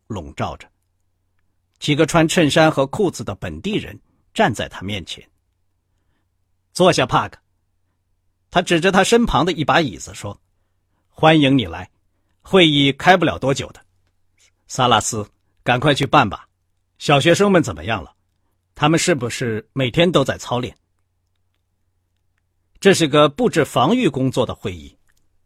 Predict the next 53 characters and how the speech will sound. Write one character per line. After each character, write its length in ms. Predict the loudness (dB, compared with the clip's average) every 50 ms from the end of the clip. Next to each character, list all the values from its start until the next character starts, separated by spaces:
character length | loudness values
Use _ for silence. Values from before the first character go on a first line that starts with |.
| _ _ _ _ _ _ _ _ _ _ _ -8
图 100 | -2 2
莱 180 | 4 6 4 4
夫 380 | 2 2 0 2 2 0 -2 0
用 200 | 2 2 2 2 0
一 80 | -2 -4
种 320 | -2 -2 -4 -4 -4 -6
屈 300 | -6 -6 -4 -2 -2 -2
尊 240 | 0 0 2 2 0
俯 260 | -2 -4 -12 -18 -12
就 180 | -4 -4 -2 -2
的 140 | -4 -6 -12
和 300 | -12 -8 -2 0 0 0
蔼 180 | 0 -4 -8
态 240 | -10 -8 -8 -8 -10
度， 100 | -12 -20 _ _ _ _ _ _ _ -2
用 180 | 0 2 2
英 240 | 4 2 2 2 2
语 180 | 0 -2 -6 -10
或 200 | -4 -2 -2 -2
者 100 | -2 -4
西 200 | -6 -4 -2 -2
班 180 | 0 0 -2
牙 180 | -4 -4 -6 -6
语 240 | -8 -10 -16 _ _ _ _ _ _ -4
跟 200 | -2 -2 -2 -2
关 280 | 0 0 2 2 2
岛 160 | -2 -4 -8
人 180 | -10 -14 -14 -14
说 180 | -14 -12 -14 -14
话。 260 | -14 -14 -18 -18 -18 _ _ _ _ _ _ _ _ _ _ _ _ _ _ _ _ _ _ -2
有 160 | 2 2 4
一 100 | 6 6 6
两 160 | 6 6 4
个 120 | 4 2
关 180 | 4 4 4 4
岛 140 | 2 0 -4
人 200 | -6 -10 -10 -12 _ _ _ _ 0
讲 200 | 2 2 2 2
着 60 | 0 -2
一 120 | -2 -2
种 200 | -2 -2 -2 -2 -4
古 240 | -6 -10 -10 -8 0
怪 180 | 2 2 2
的 140 | 2 0 -4
土 160 | -8 -10 -18
话， 320 | -16 _ -10 -10 -10 -10 _ _ _ _ _ _ _ _ _ _
由 220 | -2 0 0 0 0
别 280 | -4 -6 -4 0 0
人 240 | 0 -2 -2 -8 -10 -16 _ _ _
代 200 | -2 0 0 0 -4
为 180 | -6 -10 -14
翻 260 | -8 -4 -4 -4 -4
译。 220 | -4 -8 _ _